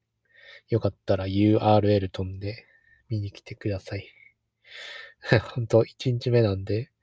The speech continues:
ピアノ始めて一日目なんで、ほんとレベル低いっすけど。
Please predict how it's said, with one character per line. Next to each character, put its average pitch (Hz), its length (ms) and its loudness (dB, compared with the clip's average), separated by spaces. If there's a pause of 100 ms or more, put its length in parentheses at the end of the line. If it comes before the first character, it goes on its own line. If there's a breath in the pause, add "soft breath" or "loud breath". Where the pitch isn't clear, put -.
(300 loud breath)
ピ 120 100 2
ア 110 80 4
ノ 110 60 2
始 107 180 2
め 104 100 2
て 110 120 0
一 110 240 -4
日 110 240 -8
目 113 200 -6 (220)
な 98 80 -8
ん 107 80 -14
で、 - 140 -20 (260)
ほ - 80 -20
ん - 80 -20
と - 240 -6
レ 107 80 4
ベ 101 120 2
ル 98 80 0
低 - 180 -16
い 104 60 -6
っ - 20 -12
す - 120 -18
け 113 120 -8
ど。 - 160 -14